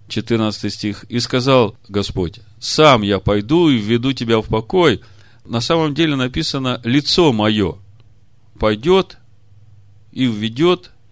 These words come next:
тебя в покой». Это и есть Машиах. Если вы откроете второе послание к Коринфянам, вы увидите, как это лицо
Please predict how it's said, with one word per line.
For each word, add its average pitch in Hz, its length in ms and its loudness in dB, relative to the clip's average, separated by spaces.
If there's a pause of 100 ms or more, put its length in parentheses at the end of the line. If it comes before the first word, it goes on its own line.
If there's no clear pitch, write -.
тебя 123 320 0
в 139 60 -10
покой». 117 400 -4 (1200)
Это 120 180 0
и 131 60 6
есть 185 300 4
Машиах. 117 640 -4 (920)
Если 131 240 -2
вы 139 220 2
откроете 131 680 -2 (240)
второе 123 580 0 (160)
послание 110 520 -2
к 95 60 -12
Коринфянам, 117 760 -4
вы 120 160 -2
увидите, 120 440 -4
как 98 220 -8
это 95 180 -6
лицо 113 500 -6